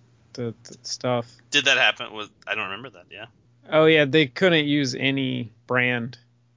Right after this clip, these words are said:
Speaker 1: in the movie.
Speaker 2: Oh, yeah, there were brands. There were real brands. I mean, to be fair, it was Radio Shack, so I'm sure they need all the help they can get. But
Speaker 1: <laughs>
Speaker 2: yeah, there were real brands. I mean, it wasn't a real ice cream store, though. I guess no ice cream store would endorse, uh, ceiling ice cream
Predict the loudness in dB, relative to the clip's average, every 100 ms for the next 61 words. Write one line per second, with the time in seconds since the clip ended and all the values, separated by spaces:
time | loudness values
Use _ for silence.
0 | -12 -8 -4 -4 -6 -8 -10 _ _ -6
1 | -4 -2 -4 -4 -6 -6 -6 -4 -4 -6
2 | -8 -10 -8 -6 -6 -6 -6 -4 -4 -4
3 | -6 -4 -4 -2 -4 -4 -2 -4 -4 -6
4 | -8 -8 -8 -6 -8 -8 -6 -6 -2 -2
5 | -2 -4 -8 -2 0 0 -2 _ _ _
6 | _ -14 -12 -12 -10 -8 -8 -10 _ _
7 | _ -20 -20 _ -20 -20 -20 _ -18 -14
8 | -6 -4 -4 -8 -12 -12 -10 -10 -6 -4
9 | -2 -2 -2 -2 -2 -2 -2 -4 -8 -8
10 | -10 -10 -6 -2 -2 -2 0 0 0 -2
11 | -6 -8 -8 -8 -10 -8 -4 -4 -4 -4
12 | -2 -4 -6 -8 -8 -10 -12 -16